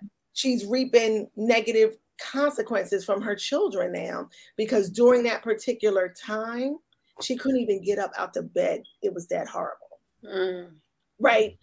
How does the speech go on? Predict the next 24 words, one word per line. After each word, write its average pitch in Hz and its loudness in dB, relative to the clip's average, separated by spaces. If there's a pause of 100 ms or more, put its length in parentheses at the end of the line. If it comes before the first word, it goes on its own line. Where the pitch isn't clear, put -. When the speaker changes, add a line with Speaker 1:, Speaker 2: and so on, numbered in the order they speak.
(160)
Speaker 1:
So, 233 4
and 240 4
it's, 220 -2
you 247 0
know, 214 2 (340)
and 240 2
I, 226 4
and 220 0
I 214 -2 (120)
love 202 0
her 170 -8
'cause 180 -8
she 233 -2
saved 202 0
herself. 175 -6 (180)
Like, 170 -10
she 233 -4
bounced, - -6
she 208 -10
saved 185 -4
herself. 175 -4 (500)
But, 220 8
you 233 0
know, 208 2